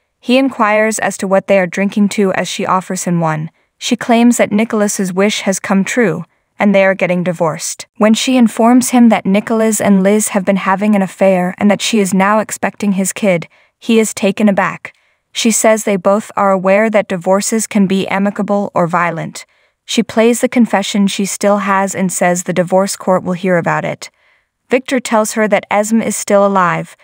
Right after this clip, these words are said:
proving Nicholas' confession to a false crime. He warns that when people inquire why, they will likely assume it was done to keep her safe when Esme fell from the parapet. It will nevertheless, according to Ava, shed light on his dishonest relatives.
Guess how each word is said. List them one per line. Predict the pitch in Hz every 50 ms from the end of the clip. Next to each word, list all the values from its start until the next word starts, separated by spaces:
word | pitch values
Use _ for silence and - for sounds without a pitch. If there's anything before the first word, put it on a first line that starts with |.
| _ _ _ -
proving | - - 226 226 214 240 233 220
Nicholas' | 214 220 233 - 254 233 233 226 -
confession | - 233 220 190 - 214 208 208 - - 220 220 220
to | - - 202
a | 190
false | 180 - - 185 190 202 - -
crime. | - - 202 180 170 165 165 165 170 175 _ _ _ _ _
He | - - 247
warns | 226 208 226 240 254 269 269 254
that | - 233 202
when | 202 196 196
people | 190 - - 233 220 - 226 220
inquire | 208 208 196 - 220 190 190 190 196 190
why, | 175 180 175 180 190 202 214 220 - - - _ -
they | - 214
will | 196 202 196
likely | 185 185 214 240 - - 254
assume | 247 233 - - - 240 254 254
it | 247 -
was | 214 208 185 -
done | - 190 196 202 202
to | - 208
keep | - - 220 - -
her | - 208
safe | - - - 220 180 - - - - _ _ _ _ _ -
when | - 208 -
Esme | - 208 220 214 233 220
fell | 214 - - 196 190 196
from | - - 196 190
the | 190
parapet. | 180 - 208 180 170 170 - - 170 156 - - - _ _ _ _ _ _ -
It | - 208 196
will | 208 208
nevertheless, | 208 196 208 202 214 214 208 208 220 214 185 - - -
according | - - - 190 180 180 185 185
to | 175 - - 175 180
Ava, | 175 180 185 175 185 - _ - _ _
shed | - - - 226 226 208 226
light | 202 190 196 202 -
on | - 190 196
his | 185 202 196 180
dishonest | - 196 190 - - - 185 180 185 190 - - -
relatives. | 190 180 170 170 170 - 170 156 170 - - - -